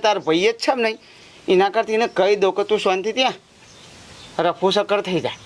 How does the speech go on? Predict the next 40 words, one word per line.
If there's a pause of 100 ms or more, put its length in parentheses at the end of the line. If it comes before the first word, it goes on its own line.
(540)
ના,
ના,
રફો
ચક્કર
થઈ
જાય. (420)
એ
મારા
અવસરમાં
તારે (180)
એ
બધું (220)
વિઘન
આવે
એના
કરતાં
મને
પહેલાં
એને
કહી
દે
કે
ભાઈ
તું
હે
ને
શાંતિથી
તારું
ઘર
છોડી (240)
અને
પાંચ
ચાર
પાંચ
દાડા
શો
કાકો
જતો
રહે. (4000)
કે